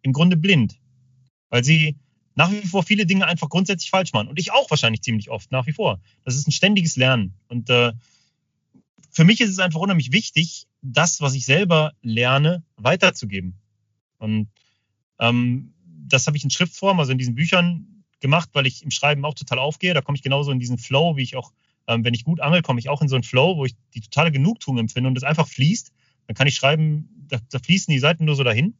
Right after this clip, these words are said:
Es kommt alles von alleine. Und was dieses Social-Media-Ding angeht, ja, natürlich ist es auch wunderschön, wenn du für das, was du machst, Anerkennung bekommst. Das, ähm, das abzustreiten wäre Schwachsinn.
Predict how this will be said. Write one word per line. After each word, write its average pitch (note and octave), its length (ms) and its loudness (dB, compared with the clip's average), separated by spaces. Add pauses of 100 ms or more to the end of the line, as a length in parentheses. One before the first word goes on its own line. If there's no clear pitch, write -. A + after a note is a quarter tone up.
(200)
Es - 160 -14
kommt D#3+ 180 0
alles G#3+ 160 -2
von E3+ 100 0
alleine. C3+ 340 2 (600)
Und C3 280 0
was C#3+ 140 0
dieses D3+ 220 0
Social-Media-Ding F3+ 800 0
angeht, F#3 400 0 (380)
ja, D3 260 2 (200)
natürlich E3 380 -2
ist D#3 100 -2
es C#3+ 140 -6
auch C#3 120 -4
wunderschön, D3+ 460 2
wenn C#3 120 2
du C3+ 60 0
für A#2+ 120 -8
das, C#3+ 200 0
was C#3+ 120 -4
du - 80 -8
machst, B2 240 -2
Anerkennung A#2+ 440 -2
bekommst. A#2+ 400 -4 (300)
Das, - 280 -14
ähm, A2 280 0
das B2+ 180 0
abzustreiten A#2+ 560 -4
wäre A2 160 0
Schwachsinn. D#3 500 -4